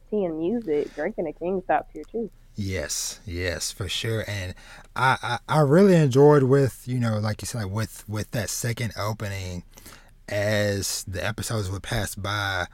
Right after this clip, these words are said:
Speaker 2: and then when we'd have those, have those discussions, um, in, in the Twitter space about, like, "Yo, that thing that happened this episode, that was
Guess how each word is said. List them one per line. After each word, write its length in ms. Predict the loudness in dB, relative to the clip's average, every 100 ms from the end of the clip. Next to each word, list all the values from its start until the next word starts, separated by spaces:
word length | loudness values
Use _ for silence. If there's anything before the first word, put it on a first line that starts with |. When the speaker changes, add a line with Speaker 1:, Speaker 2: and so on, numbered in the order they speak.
| -20 -20 -20 -20 -20 -8
Speaker 2:
and 160 | -6 -4
then 180 | -6
when 120 | -4 -4
we'd 140 | -4
have 260 | -2 -2 2
those, 280 | 0 0 -4
have 200 | -6 -2
those 180 | -2 -2
discussions, 1200 | -6 -4 -4 -2 -4 -4 -6 -8 -8 -8 -10 -8
um, 220 | -8 -8
in, 100 | -8
in 200 | -6 -6
the 80 | -6
Twitter 240 | -6 -6
space 560 | -6 -6 -4 -4 -6 -10 -16 -20 -20 -20 -8
about, 440 | -6 -4 -2 -2 -2
like, 460 | -4 -4 -6 -12 -20 -20 -20 -10
"Yo, 520 | -2 4 4 4 0
that 220 | 0 4
thing 160 | 4 4
that 80 | 2
happened 280 | 0 2
this 160 | 0 2
episode, 720 | 0 0 -2 -2 -2 -2 -4 -8 -20 -20 -20 -20 -12
that 300 | -2 0 4
was 300 | 4 2